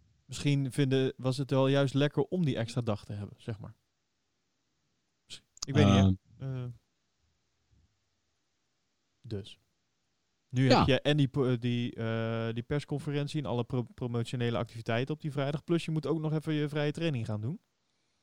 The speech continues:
Speaker 2: Ja, maar goed, de vrije trainingen moeten nou ook weer verplicht door een, ehm, eh, een testcoureur gedaan worden, hè? Minimaal één.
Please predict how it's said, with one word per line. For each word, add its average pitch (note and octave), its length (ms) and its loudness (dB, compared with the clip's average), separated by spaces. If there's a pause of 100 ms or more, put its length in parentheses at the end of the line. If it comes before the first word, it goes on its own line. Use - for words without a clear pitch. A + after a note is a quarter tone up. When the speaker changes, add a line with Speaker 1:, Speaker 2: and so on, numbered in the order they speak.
(1400)
Speaker 2:
Ja, B2+ 260 8
maar C3 120 10
goed, C#3+ 140 12
de - 60 -6
vrije D3+ 240 10
trainingen D#3 340 6
moeten D3 180 4
nou C#3+ 120 6
ook C#3+ 80 -4
weer D3 100 0
verplicht D3+ 360 2
door C3+ 280 10
een, C3 220 6
ehm, B2+ 420 10 (1300)
eh, A#2+ 560 10
een B2+ 80 -2
testcoureur B2 460 8
gedaan F#2 260 2
worden, F2 220 0
hè? D3+ 60 0
Minimaal A2+ 420 4
één. E2+ 380 0